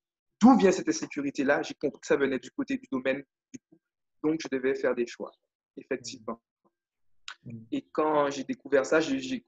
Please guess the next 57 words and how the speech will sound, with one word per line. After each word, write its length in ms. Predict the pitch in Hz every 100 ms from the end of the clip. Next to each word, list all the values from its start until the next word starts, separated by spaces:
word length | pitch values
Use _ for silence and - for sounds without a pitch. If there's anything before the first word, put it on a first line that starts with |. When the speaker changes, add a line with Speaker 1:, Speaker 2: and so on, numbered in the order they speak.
| -
Speaker 1:
j'ai 140 | -
compris 240 | - - -
que 40 |
j'avais 140 | 135
beaucoup 260 | - - - _ _ -
plus 160 | 151
d'assurance, 480 | 147 139 - 147 135
beaucoup 160 | - -
plus 140 | 147
de 80 | 135
certitude, 400 | 131 147 139 -
de 40 |
confiance. 480 | 131 131 - 156 180 - - _ _ _ 139
Sauf 100 | -
que 200 | 131 - -
quand 80 |
tu 160 | 170 165
fais 160 | - 160
le 80 |
premier 240 | 151 151 143
pas, 180 | 156 156
tu 140 | -
vois 200 | 131 135
la 120 | 143
falaise, 320 | 139 139 156
tu 80 | 156
dis, « 100 | -
Oh 100 | 160
putain, 340 | 160 - 160 151
c'est 160 | 156 156
haut, 240 | 160 151 _ -
il 100 | -
faut 80 | -
quand 140 | -
même 180 | 139 139
y 100 | 135
aller. » 240 | 127 123 123
Tu 60 | -
vois. 180 | 127 123 _ _ 117
Speaker 2:
Mhm. 80 | 113 _ _ - -
Speaker 1:
Donc, 240 | - -
euh, 320 | 143 131 127 123 _ _ _ -
donc, 140 | 139
effectivement, 680 | 139 160 - 151 143 139 135
euh, 120 | 120 117 _ _ -
je 40 |
pense 180 | 147 147
que 80 | 147
c'est 160 | -
lié 160 | 135 135
à 20 |
une 100 | 131
insécurité 480 | 131 135 - 135 135
que 60 | -
j'avais, 300 | 127 139 143
que 100 | 135
j'avais 380 | 127 123 131